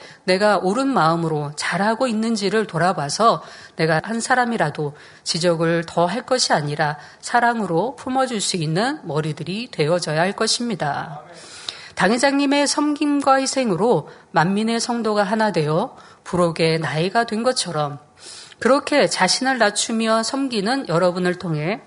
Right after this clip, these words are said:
바래지는 그리스도의 향이 상대의 마음에 반드시 감동을 줄 것입니다. 사랑하는 성도 여러분, 그리스도의 향기에서는 둘째로 사랑의 향이 납니다.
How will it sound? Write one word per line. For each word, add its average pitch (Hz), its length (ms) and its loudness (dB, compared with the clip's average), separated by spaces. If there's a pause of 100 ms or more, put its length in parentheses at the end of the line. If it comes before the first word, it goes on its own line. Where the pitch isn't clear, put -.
바래지는 185 640 2
그리스도의 240 540 0
향이 185 420 2 (400)
상대의 285 480 0
마음에 175 640 2
반드시 170 760 -2
감동을 160 600 -2
줄 180 240 -6
것입니다. 147 920 -4 (800)
사랑하는 175 480 0
성도 208 280 -2
여러분, 160 480 0 (580)
그리스도의 254 500 2
향기에서는 226 800 0
둘째로 160 720 0
사랑의 262 500 -2
향이 262 240 -2
납니다. 147 720 -2